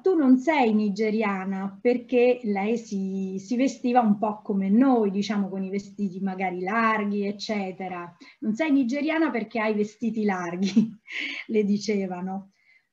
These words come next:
Ma, eh, devo dire che poi piano piano ha cominciato, hanno cominciato a farle tante domande su,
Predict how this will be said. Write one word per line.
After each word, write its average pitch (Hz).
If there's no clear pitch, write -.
Ma, 311
eh, 233
devo 269
dire 262
che 254
poi 269
piano 247
piano 262
ha 240
cominciato, 220
hanno 247
cominciato 254
a 240
farle 226
tante 196
domande 202
su, 226